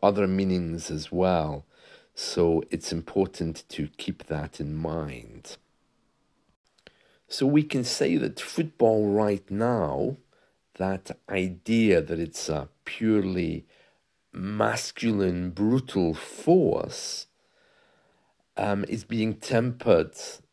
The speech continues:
with feminism as more and more women come in to play football.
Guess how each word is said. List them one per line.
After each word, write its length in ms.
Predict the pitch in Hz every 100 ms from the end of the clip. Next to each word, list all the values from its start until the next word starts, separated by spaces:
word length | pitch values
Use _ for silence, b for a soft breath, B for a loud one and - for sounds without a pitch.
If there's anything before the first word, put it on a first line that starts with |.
| _
with 580 | - 87 85 85 - - -
feminism 1040 | - - 110 104 101 95 85 - 80 - - _ b b b b
as 460 | - 87 87 82 78 -
more 400 | 90 92 95 -
and 80 | 82
more 280 | 85 87 90
women 500 | 90 101 101 90 82
come 360 | - - 92 90
in 340 | 90 85 85 b b b _
to 120 | -
play 520 | - - - 95 107 120
football. 720 | - - - - 78 -